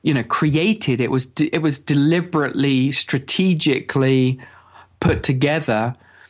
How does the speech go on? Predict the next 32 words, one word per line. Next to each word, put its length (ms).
And, 580
um, 440
the, 180
the 160
result 400
was 160
very 220
good, 420
you 100
know, 80
for 220
that 200
reason. 540
There 80
was 120
a 60
deep 280
understanding 760
of, 260
of 200
how 300
to 240
present. 600
So 480
one 160
of 80
the 60
biggest 360
things 280
being 340
that, 320
um, 520